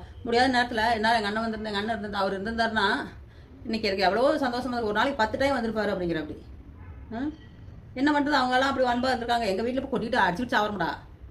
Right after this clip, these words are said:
அதுதான்டா எங்க அண்ணன் தம்பி, நானும் தான்டா. நான் ஒன்னும் கரஸ்தின்னு சொல்ல, நானும் மண்டை பிடிச்சி திட்டிட்டு தான் கிடக்கேன். நானும் கரஸ்தினா சொன்னப்ப,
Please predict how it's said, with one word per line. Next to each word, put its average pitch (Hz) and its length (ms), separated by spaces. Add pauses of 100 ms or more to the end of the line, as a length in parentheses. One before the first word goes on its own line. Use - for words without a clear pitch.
(480)
அதுதான்டா 339 400
எங்க 294 140
அண்ணன் 311 140
தம்பி, 320 200
நானும் 302 300
தான்டா. 302 180
நான் 247 200
ஒன்னும் 285 160
கரஸ்தின்னு 262 340
சொல்ல, 262 120
நானும் 240 300
மண்டை 269 180
பிடிச்சி 269 220
திட்டிட்டு 233 180
தான் 277 140
கிடக்கேன். 240 160
நானும் 220 220
கரஸ்தினா 233 400
சொன்னப்ப, 285 280